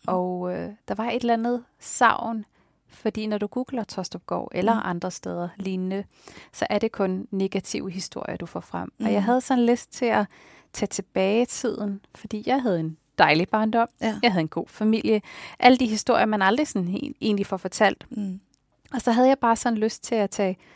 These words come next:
Speaker 1: læseren i hånden og sige, "Nu skal jeg vise dig, hvad der foregår bag beton, ind i folks hjem,
Speaker 2: Ja.
Speaker 1: ind i folks hjerter og deres,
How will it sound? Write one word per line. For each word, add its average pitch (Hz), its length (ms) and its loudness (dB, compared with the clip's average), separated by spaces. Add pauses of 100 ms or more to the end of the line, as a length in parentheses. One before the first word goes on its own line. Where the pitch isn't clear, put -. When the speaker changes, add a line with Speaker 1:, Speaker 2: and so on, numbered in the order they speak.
(180)
Speaker 1:
læseren 214 460 4
i 214 60 2
hånden 190 300 4
og 196 80 -4
sige, 190 200 -4
"Nu 233 320 2 (520)
skal - 200 -2
jeg 208 180 4
vise 196 280 -6
dig, 202 240 -2
hvad 190 120 0
der 190 60 2
foregår 180 520 -2 (180)
bag 196 220 0 (120)
beton, 160 440 -4 (180)
ind 226 240 4
i 196 60 -4
folks - 380 -4
hjem, 156 260 -8
Speaker 2:
Ja. 202 120 -2
Speaker 1:
ind 247 140 6
i 214 60 2
folks - 320 -6
hjerter 165 460 -4
og - 220 -10
deres, 165 320 -8